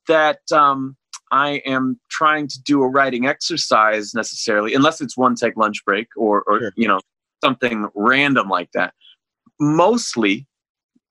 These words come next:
Speaker 1: I only write when I feel like it's bursting at the seams. I gotta get it off my chest.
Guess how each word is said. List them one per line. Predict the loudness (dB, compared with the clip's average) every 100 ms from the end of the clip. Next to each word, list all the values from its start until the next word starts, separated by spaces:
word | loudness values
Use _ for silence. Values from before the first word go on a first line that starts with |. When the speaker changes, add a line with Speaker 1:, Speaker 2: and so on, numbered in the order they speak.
| _ _ _ 0
Speaker 1:
I | 2 0 -2 -8 _ _ _ _ _ -2
only | 0 0 0 0 0
write | 0 -2 2 2 2 0
when | 0
I | 0
feel | -2 0 2
like | 4 2 -4 -12 -4
it's | -4 -6 -16 _ _
bursting | 0 2 -2 -4 -2
at | -2 -4
the |
seams. | -6 0 2 2 0
I | 2
gotta | 2 0
get | -2 -2
it | 2
off | 2 0 -4
my | -6
chest. | -6 -2 -2 -4 -12